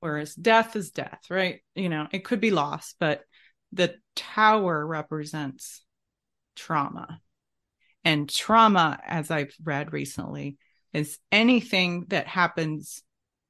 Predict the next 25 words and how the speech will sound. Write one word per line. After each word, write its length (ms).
anything 480
negative 580
that 120
affects 400
you 80
negatively 680
that 160
happens 760
too 240
fast 480
for 100
you 200
to 80
be 120
able 140
to 120
process 540
it. 180
So 160
you're, 260
like, 260
left 520
stunned 720
and 220
unable 720